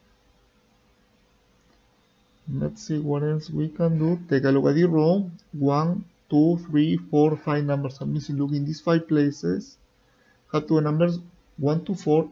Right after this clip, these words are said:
eight, and nine, okay? One, two, four, eight, and nine. We have two here in this sector, in this place.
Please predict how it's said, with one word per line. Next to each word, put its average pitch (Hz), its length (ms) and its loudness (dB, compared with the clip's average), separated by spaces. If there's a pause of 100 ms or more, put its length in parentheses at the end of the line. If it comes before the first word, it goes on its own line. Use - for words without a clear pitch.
eight, 135 220 0
and 135 160 0
nine, 147 200 -2
okay? 147 480 -2
One, 147 480 -4 (160)
two, 165 220 0 (100)
four, 147 300 -2 (280)
eight, 135 280 -2
and 135 180 -2
nine. 147 320 -2 (1800)
We 120 140 -12
have 135 180 -2
two 147 120 -6
here 143 220 2
in 139 140 0
this 160 180 -4
sector, 143 340 0
in 139 100 -4
this 147 180 -4
place. 160 560 -2